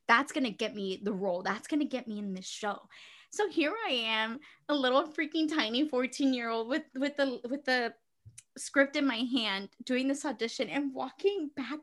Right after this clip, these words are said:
and forth as I'm saying these <laughs> lines. And needless to say, I did not book the show. <laughs> They were like, "Um, you can be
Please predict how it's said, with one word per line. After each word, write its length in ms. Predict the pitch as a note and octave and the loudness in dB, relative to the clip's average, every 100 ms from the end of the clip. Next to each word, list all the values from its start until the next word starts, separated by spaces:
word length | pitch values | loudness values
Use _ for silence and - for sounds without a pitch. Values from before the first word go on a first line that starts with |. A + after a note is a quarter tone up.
| - | -8
and 180 | F4+ D#4 | -8 -8
forth 420 | - A#3+ B3 A3 A#3+ | -6 -4 -2 -2 -4
as 180 | C4+ C4+ | -8 -4
I'm 160 | C4+ B3 | -6 -6
saying 560 | - B3 B3 D4 D4+ | -6 -2 0 2 2
these 420 | D4 F4+ E4+ C4 - A4+ F#4+ | 4 4 4 2 2 4 4
<laughs> 200 | E4 - | 2 0
lines. 580 | C4+ B3 C#4 A#3 C4 C#4+ B4 C#5 - - F4+ - | 0 2 2 0 -2 2 2 2 -6 -10 -12 0
And 480 | E4+ D#4+ D#4 C#4+ C#4 - _ _ - | 4 8 6 4 0 -8 _ _ 2
needless 500 | C#4+ D#4+ E4 E4+ E4+ | 6 6 6 2 0
to 120 | D#4 | -2
say, 540 | - A#3+ G#3 F#3 G#3 - _ _ - | 0 4 6 4 0 -6 _ _ 2
I 140 | C4 A#3+ | 6 6
did 160 | A#3 | 4
not 320 | A3+ A3 A3+ | 4 2 2
book 200 | G#3+ A#3 - | 0 -2 -2
the 100 | G#3+ | -6
show. 420 | - A3+ - - - | 0 2 2 6 8
<laughs> 40 | C4+ - - - - - - - - - | 8 0 -6 2 2 2 -10 -10 -10 0
They 60 | E4 | 4
were 100 | D4+ | 6
like, 260 | D4 C#4 - | 6 4 4
"Um, 160 | G4+ F4 | 4 6
you 140 | E4+ | 4
can 160 | D#4 | 4
be 80 | A#4+ | 0